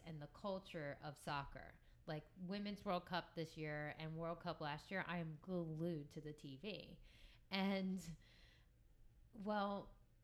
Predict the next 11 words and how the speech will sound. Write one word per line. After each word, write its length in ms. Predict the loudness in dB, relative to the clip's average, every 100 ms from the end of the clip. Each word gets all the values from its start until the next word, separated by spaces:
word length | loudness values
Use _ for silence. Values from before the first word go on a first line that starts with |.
| 0
I 180 | 4 4
know 400 | 6 4 4 4
that 260 | 4 2 4
soccer 320 | 4 4 4
is, 160 | 0 2
like, 180 | -2 -2 -8 -2
fun 320 | 2 4 2 0
exercise 680 | -6 -4 -4 2 4 4 4
in 100 | 2
a 80 | 4
way. 460 | 4 4 2 0